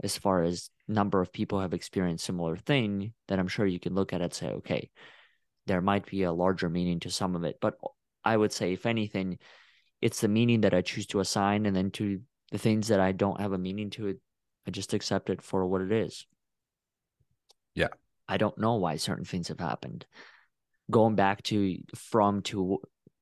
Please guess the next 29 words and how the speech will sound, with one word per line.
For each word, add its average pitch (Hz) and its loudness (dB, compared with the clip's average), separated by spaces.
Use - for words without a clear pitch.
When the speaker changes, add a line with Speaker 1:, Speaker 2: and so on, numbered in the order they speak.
Speaker 1:
to, 110 6
I 104 2
remember 104 4
when 101 2
I 98 2
was 98 0
in 95 -2
an 90 -2
interview, 98 2
or 98 2
a 95 0
couple 139 2
of 107 4
the 101 0
interviews 98 0
that 90 0
I 87 0
did 95 0
on 87 -2
T 98 -4
V, 101 2
and, 85 -2
and 87 -6
people, 104 0
the 113 6
reporters 113 6
oftentimes 98 -2
focused 101 0
on 92 -2